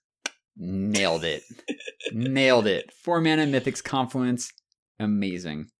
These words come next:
Speaker 1: <laughs> Uncounterable.
Speaker 2: It's a lot.
Speaker 1: Uncounterable four mana Mythic Confluence. Who needs Cryptic Command?
Speaker 2: Uncounterable Force of Wills.
Speaker 1: Yes, that is very true. I forgot about that. <laughs> Who cares about Force of Will?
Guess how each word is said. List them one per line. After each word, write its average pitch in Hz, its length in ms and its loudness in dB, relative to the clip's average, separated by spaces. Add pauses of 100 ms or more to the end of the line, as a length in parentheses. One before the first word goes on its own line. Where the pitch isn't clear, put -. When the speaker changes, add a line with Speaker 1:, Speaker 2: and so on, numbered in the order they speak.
(320)
Speaker 1:
<laughs> - 960 -12
Uncounterable. 196 680 8
Speaker 2:
It's 214 120 6
a 165 40 4
lot. 104 300 4
Speaker 1:
Uncounterable 185 760 2
four 123 300 0
mana 110 300 2
Mythic 104 320 -2
Confluence. 101 460 -6 (140)
Who 208 320 4
needs 143 400 0
Cryptic 95 400 -6
Command? 90 480 -6 (460)
Speaker 2:
Uncounterable 160 680 2
Force 110 240 6
of 90 100 -2
Wills. 85 380 0 (840)
Speaker 1:
Yes, 120 280 4
that 104 140 0
is 104 100 -2
very 107 180 2
true. 101 320 -2 (480)
I 113 40 -6
forgot 98 300 -2
about 80 240 -4
that. 50 260 -6 (280)
<laughs> - 300 -20
Who 131 80 -6
cares 113 240 -2
about 98 200 -2
Force 98 240 -8
of 90 60 -8
Will? 101 200 -4